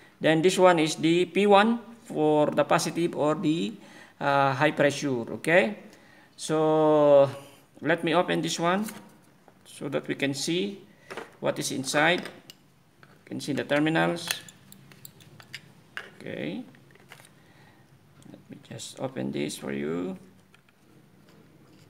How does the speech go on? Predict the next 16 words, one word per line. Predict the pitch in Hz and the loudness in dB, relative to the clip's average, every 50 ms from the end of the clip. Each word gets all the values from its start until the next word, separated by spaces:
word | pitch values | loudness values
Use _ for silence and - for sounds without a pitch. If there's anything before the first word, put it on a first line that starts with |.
| - - - - _ _ _ _ _ _ _ - - _ - - - - - - - - - - - - - _ - - - - - - _ _ _ _ - - - - - - - _ _ - - - - - - - - - _ _ | -20 -20 -20 -20 _ _ _ _ _ _ _ -20 -20 _ -10 -8 -8 -8 -8 -12 -16 -16 -16 -18 -20 -20 -20 _ -20 -20 -20 -20 -20 -20 _ _ _ _ -14 -14 -14 -14 -14 -20 -20 _ _ -20 -20 -20 -20 -20 -20 -20 -20 -20 _ _
Okay, | _ - - - - | _ -20 -18 -16 -16
it's | 135 135 - - | -16 -16 -16 -16
a | - | -14
little | - 123 - 131 127 120 | -12 -14 -12 -12 -14 -12
bit | - - 113 - | -12 -12 -14 -12
tight. | - 131 131 147 165 - - - - - - - - - 156 127 | -10 -8 -6 -6 -6 -6 -8 -12 -20 -20 -20 -20 -20 -20 -20 -20
Okay, | - - 123 117 - - - - - - - | -20 -20 -20 -20 -20 -20 -20 -20 -20 -18 -16
now. | - 131 - - - - _ _ _ - - - - - - - _ - - - - - - - - - - - - - - - - | -14 -14 -14 -16 -20 -20 _ _ _ -10 -8 -8 -10 -14 -16 -14 _ -14 -12 -12 -18 -20 -18 -16 -16 -10 -8 -8 -8 -8 -12 -10 -10
Okay, | 139 139 143 - 131 - - - _ _ - - - - - _ _ _ | -10 -10 -4 -4 -4 -4 -4 -10 _ _ -20 -20 -20 -20 -20 _ _ _
now | - 151 156 147 135 - - - - - - - | -2 0 0 0 0 -2 -4 -4 -4 -4 -6 -6
as | 139 - - | -6 -4 -4
you | 214 | 0
can | 226 - 240 240 240 | 4 4 4 4 4
see | 247 247 233 | 2 4 6
here, | 226 220 220 214 214 208 202 208 196 190 185 - - | 6 8 10 10 8 8 6 4 0 -4 -4 0 2
uh, | 143 139 139 139 135 135 131 127 127 127 123 | 4 6 6 6 6 6 6 6 4 2 -2